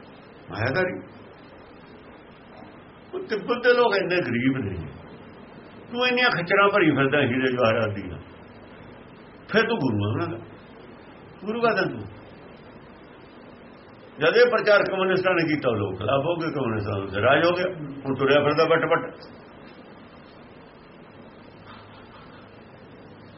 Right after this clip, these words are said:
ਇਹ ਕਹਿੰਦਾ ਗੁਰੂ, ਗੁਰੂ ਪਾਲਦਾ ਹੁੰਦਾ,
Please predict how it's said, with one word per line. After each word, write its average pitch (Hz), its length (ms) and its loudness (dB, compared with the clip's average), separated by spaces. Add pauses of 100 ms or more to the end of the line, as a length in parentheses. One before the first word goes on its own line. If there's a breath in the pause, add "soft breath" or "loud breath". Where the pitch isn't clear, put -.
(480)
ਇਹ 240 120 0
ਕਹਿੰਦਾ 240 360 2
ਗੁਰੂ, 151 340 2
ਗੁਰੂ 233 180 -2
ਪਾਲਦਾ 185 400 4
ਹੁੰਦਾ, 165 260 4